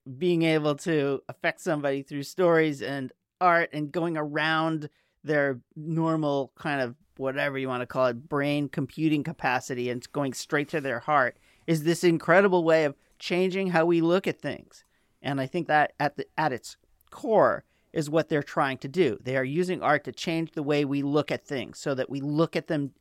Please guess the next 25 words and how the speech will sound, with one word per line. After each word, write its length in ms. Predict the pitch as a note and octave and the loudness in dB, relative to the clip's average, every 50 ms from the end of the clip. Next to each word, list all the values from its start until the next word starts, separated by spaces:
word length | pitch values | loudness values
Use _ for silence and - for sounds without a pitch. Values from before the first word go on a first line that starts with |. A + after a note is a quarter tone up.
| _ _ | _ _
from 180 | - E3+ C#3 C3 | -2 0 0 0
a 60 | C3 | 0
different 400 | C#3+ - E3 D#3+ - F3 D3+ - | -2 -4 -6 -4 -2 -2 -2 -2
perspective. 680 | - D#3 C#3+ - - - D3+ C#3 - - - - - - _ _ _ _ _ _ - | -4 -8 -8 -8 -4 0 0 0 0 0 -10 -10 -10 -12 _ _ _ _ _ _ -6
And 140 | B2+ C3+ | -4 -4
as 80 | C3+ B2+ | -4 -4
Trabian 360 | - F3+ D3+ D3 B2+ C3+ C3 | -2 0 0 0 0 -2 -4
Shorter 300 | - - G#3+ A3 F#3 F3+ | -2 0 0 2 2 0
says, 320 | D#3+ - F3 D#3 D3 - A#2+ | 0 2 2 2 2 2 -4
it 60 | A2 | -12
changes 360 | - - C3 B2 A#2 A#2 - - | -8 -8 -8 -8 -8 -10 -12 -12
your 60 | C3+ | -8
brain 260 | - E3 D#3+ D#3 D3+ | -4 -2 -2 -2 -2
chemistry. 640 | - E3 D3 C3+ C3+ - - - D3+ B2+ B2+ A#2+ _ _ _ _ - | -4 -4 -4 -4 -6 -8 -8 -6 -4 -2 -2 -4 _ _ _ _ -6
I 80 | C#3 | -4
think 180 | B2+ C3 D3 D#3 | -2 0 0 0
it 120 | C#3+ C#3 | 2 2
even 180 | C#3+ C3 C3 C3 | 2 2 2 0
changes 380 | A2+ C3+ C3 B2 B2 A#2+ A#2 | 0 -2 -2 -2 -2 -4 -4
your 80 | A#2+ A#2+ | -4 -4
brain 220 | A2 A#2+ A#2 A2+ | -2 -2 -4 -4
shape. 300 | A2 - - C3+ A2+ - _ _ _ _ _ _ _ - | -6 -4 -4 -4 -4 -6 _ _ _ _ _ _ _ -16
Then 400 | D#3 C#3+ D3 E3+ F3+ F3+ E3+ D#3+ | -14 -8 0 2 4 4 4 4
that 240 | C#3+ D#3+ D#3+ D#3 D#3 | 4 4 4 4 2
has 520 | - - D#3 D#3 D3 C3 B2+ B2 A#2+ - | 0 2 4 4 4 4 2 -2 -6 -10